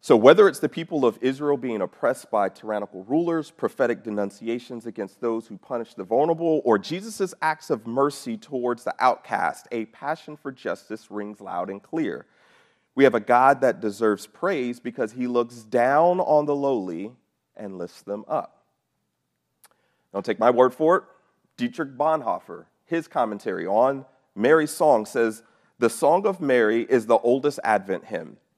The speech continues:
It is also the most passionate, the wildest, and one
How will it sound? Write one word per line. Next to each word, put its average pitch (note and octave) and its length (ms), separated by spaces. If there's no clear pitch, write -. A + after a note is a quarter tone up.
It A#2+ 140
is A2 180
also A#2 320
the C3+ 120
most G2 340
passionate, D#3+ 640
the G#2+ 200
wildest, D#3 960
and G#2 200
one D#3 440